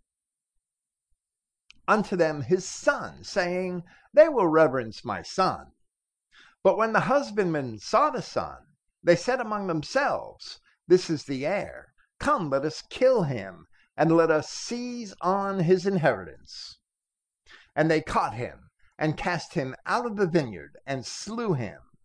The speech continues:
When the Lord, therefore, of the vineyard cometh, what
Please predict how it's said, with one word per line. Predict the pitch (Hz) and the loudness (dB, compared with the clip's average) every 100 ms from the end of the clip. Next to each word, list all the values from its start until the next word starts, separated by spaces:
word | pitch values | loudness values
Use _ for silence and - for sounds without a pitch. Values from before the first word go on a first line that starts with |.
| _ _ _ _ _ _ _ - - - | _ _ _ _ _ _ _ -20 -20 -14
When | - 202 254 202 | 2 4 4 4
the | |
Lord, | 190 220 247 196 | 4 8 8 6
therefore, | 160 147 - 120 98 - | 4 4 2 2 2 0
of | 131 | 0
the | 143 | 2
vineyard | 135 214 196 107 107 | 4 4 2 -4 -8
cometh, | - 302 285 - - _ _ | -2 0 0 -6 -12 _ _
what | - 160 220 | 4 4 4